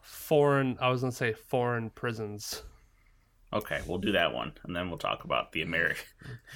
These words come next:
Speaker 1: So
Speaker 2: foreign,
Speaker 1: Matt
Speaker 2: foreign politics and American politics.
Speaker 1: So Matt Damon, uh, put on, like, eighty pounds, grew a beard, or goatee, rather,
Speaker 2: <laughs>
Speaker 1: and
Speaker 2: Jason
Speaker 1: then
Speaker 2: Bourne went into deep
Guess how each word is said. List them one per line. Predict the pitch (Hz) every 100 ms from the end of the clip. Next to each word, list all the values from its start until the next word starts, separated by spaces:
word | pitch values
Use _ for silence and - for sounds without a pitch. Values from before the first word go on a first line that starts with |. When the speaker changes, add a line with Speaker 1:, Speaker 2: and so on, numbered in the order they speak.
| -
Speaker 1:
So | - 196
Speaker 2:
foreign, | 147 180
Speaker 1:
Matt | 277 233
Speaker 2:
foreign | 196 196
politics | 190 180 185 165 151
and |
American | 127 131 127 98 98
politics. | 101 95 92 98 - - - - -
Speaker 1:
So | 123 165
Matt | 151 165 208 202 165
Damon, | 160 139 127 123 131 127 _ - 117 -
uh, | 123 113 110 -
put | 156
on, | 139 131
like, | 123 110 -
eighty | 131 135 156
pounds, | - 135 117 110 110 110 107 - 131
grew | 127 131
a | 143
beard, | 120 123 117 110 104
or | 117
goatee, | 120 120 120 123 113 104 117
rather, | 110 107 107 101
Speaker 2:
<laughs> | -
Speaker 1:
and | 123 117
Speaker 2:
Jason | 120 139 208
Speaker 1:
then | 185
Speaker 2:
Bourne | 123 123 120
went | 113 107
into | 98 -
deep | 85 - 101